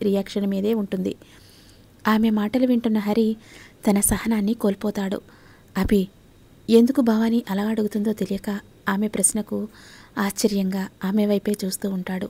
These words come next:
మిగిలిన వాళ్ళు కూడా దాదాపు అదే పరిస్థితి. విశ్వ కూడా కొంచెం కోప్పడతాడు, కానీ బయటికి చూపించలేకపోతాడు. ఎవరు ఏ సమాధానం చెప్పకుండా అలాగే ఉంటారు. భవానీ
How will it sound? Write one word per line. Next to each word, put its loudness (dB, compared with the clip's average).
మిగిలిన -2
వాళ్ళు -2
కూడా -4
దాదాపు 0
అదే 2
పరిస్థితి. -4
విశ్వ 4
కూడా 0
కొంచెం 0
కోప్పడతాడు, -2
కానీ -2
బయటికి -2
చూపించలేకపోతాడు. -2
ఎవరు 6
ఏ 6
సమాధానం 0
చెప్పకుండా -2
అలాగే 0
ఉంటారు. -4
భవానీ 0